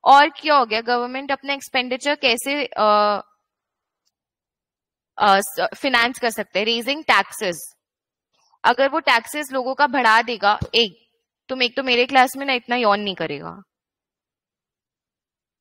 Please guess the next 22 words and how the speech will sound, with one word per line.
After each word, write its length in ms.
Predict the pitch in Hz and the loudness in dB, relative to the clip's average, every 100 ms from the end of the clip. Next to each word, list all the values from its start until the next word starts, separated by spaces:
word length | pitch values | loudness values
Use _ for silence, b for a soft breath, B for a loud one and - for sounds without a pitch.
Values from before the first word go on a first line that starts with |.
| _ _ - | _ _ -2
बहुत 440 | 220 254 285 311 | 6 8 8 8
यॉन 220 | 311 285 269 | 4 4 2
करते 180 | 226 | -2
हैं 60 | 208 | -2
तुम, 160 | 220 240 | -4 0
कल 200 | 254 277 | 2 2
भी 120 | 302 | -4
पूरा 240 | 277 262 | 0 2
time 200 | 262 262 | 2 0
yawn 220 | 233 196 | 0 -2
कर 140 | 202 170 | -2 -4
रहा 120 | 156 | -4
था। 220 | 170 170 _ _ _ _ _ _ _ _ _ _ _ - | -6 -14 _ _ _ _ _ _ _ _ _ _ _ -6
तुमको 220 | 262 294 | 0 2
पता 200 | 277 285 | 4 2
है 60 | |
ना, 60 | 349 | 2
yawning 500 | 370 262 247 262 302 | 2 2 2 -2 -4
is 120 | - | -4
contagious। 600 | 269 240 233 214 233 196 - - _ _ _ _ _ _ _ - | -6 -2 -4 -2 -2 -2 -6 -16 _ _ _ _ _ _ _ 2
पानी 300 | 247 254 277 | 2 2 -2
पियो, 360 | 262 175 170 | -4 -6 -8